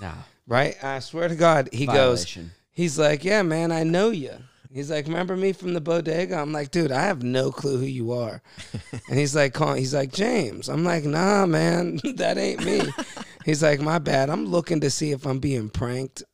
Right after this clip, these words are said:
Speaker 2: And, uh, I was like, for three weeks, I'm like, "I should have punched that guy." <laughs> Like, he literally gra-, dude, he sits down, squeezes my leg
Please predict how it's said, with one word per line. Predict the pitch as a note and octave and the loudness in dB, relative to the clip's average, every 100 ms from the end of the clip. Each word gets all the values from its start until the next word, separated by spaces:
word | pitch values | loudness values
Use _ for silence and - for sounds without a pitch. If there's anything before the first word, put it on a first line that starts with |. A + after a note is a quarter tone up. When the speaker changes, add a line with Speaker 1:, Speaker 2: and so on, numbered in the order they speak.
| - | -6
Speaker 2:
And, | A#2 A2 A2 | -4 -2 0
uh, | A2 A2 G#2+ - _ _ _ | 0 -2 -6 -10 _ _ _
I | B2 C3 | -6 -4
was | C3+ C#3 - _ _ | -2 -4 -8 _ _
like, | C#3 A#2+ | -4 -2
for | C#3 | -6
three | - C3+ E3+ G#3 | -4 -2 0 0
weeks, | C#3 G3 F3+ - - - _ _ _ | 2 2 2 -4 -14 -16 _ _ _
I'm | D3 | -2
like, | E3 D#3 | 0 2
"I | D3+ | 0
should | - G3+ | 2 2
have | D#3+ - | 0 -2
punched | C#3 G3 - | -2 -2 -4
that | G2+ - | -6 -10
guy." | - - A#2+ C3+ | -12 -12 -12 -4
<laughs> | |
Like, | D#3+ - D#3 - - - - | -2 -2 -4 -6 -12 -12 -6
he | - F#3 | -2 2
literally | G#3 A#3+ G#3+ D#3+ | 4 6 6 4
gra-, | B2 E3 E3 | 0 -2 0
dude, | F#3 G#3 | 0 2
he | C#3 C3+ - | 2 -4 -8
sits | - - G3 - | -10 -2 -2 0
down, | G#3 F3+ D#3 | 0 2 0
squeezes | C#3+ - - D3+ F3+ G3+ F#3+ G3 F3 | -2 -8 -8 -4 -4 -4 -2 -2 0
my | F3 D#3 | 0 0
leg | D3+ F3 E3+ B2 B2 | 0 2 0 -2 -8